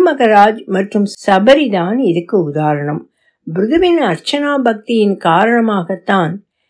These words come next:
இந்த பூமியே பிருத்வி என்றாயிற்று. தாஸ்ய பக்தி என்பது பகவானின் வேலைக்காரனாக நடந்து கொள்வது. ராமனுக்கு சேவை செய்வதையே குறிக்கோளாக கொண்ட அனுமனும் லக்ஷ்மணனும்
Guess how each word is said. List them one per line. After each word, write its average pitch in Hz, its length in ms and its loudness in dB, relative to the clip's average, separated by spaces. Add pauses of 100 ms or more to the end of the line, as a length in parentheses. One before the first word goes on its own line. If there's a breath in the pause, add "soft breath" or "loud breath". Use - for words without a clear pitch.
(100)
இந்த 254 360 4
பூமியே 269 760 4
பிருத்வி 220 580 0 (500)
என்றாயிற்று. 147 840 -2 (1080)
தாஸ்ய 285 720 4
பக்தி 277 380 2
என்பது 214 480 6 (720)
பகவானின் 269 720 4
வேலைக்காரனாக 277 1200 2
நடந்து 180 400 -2
கொள்வது. 147 440 -6 (600)
ராமனுக்கு 277 800 2
சேவை 294 480 4
செய்வதையே 302 680 0
குறிக்கோளாக 269 800 2
கொண்ட 226 340 -2
அனுமனும் 202 580 -2 (460)
லக்ஷ்மணனும் 240 800 -2